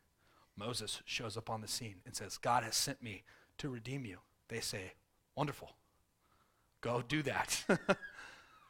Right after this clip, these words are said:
Moses goes, and in his offer of hope for freedom, he has to confront Pharaoh. He says, "It's time that you let my people go." Pharaoh responds,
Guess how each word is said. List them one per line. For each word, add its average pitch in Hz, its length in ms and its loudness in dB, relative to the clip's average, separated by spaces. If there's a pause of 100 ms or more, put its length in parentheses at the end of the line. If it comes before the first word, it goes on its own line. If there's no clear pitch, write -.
(480)
Moses 135 440 6 (240)
goes, 139 500 6 (160)
and 110 460 -4 (840)
in 147 140 8
his 151 120 8
offer 135 320 10
of 120 80 4
hope 139 200 4
for 120 100 -8
freedom, 196 280 6
he 143 60 4
has 139 120 4
to - 60 -6
confront 123 440 0 (640)
Pharaoh. 135 300 6 (680)
He - 60 -14
says, - 240 -4 (280)
"It's - 120 -6
time 190 200 10
that 185 160 -2
you 170 80 0
let 165 200 10
my 143 120 4
people 139 280 -4
go." 101 240 -6 (1300)
Pharaoh 190 380 10
responds, 123 920 4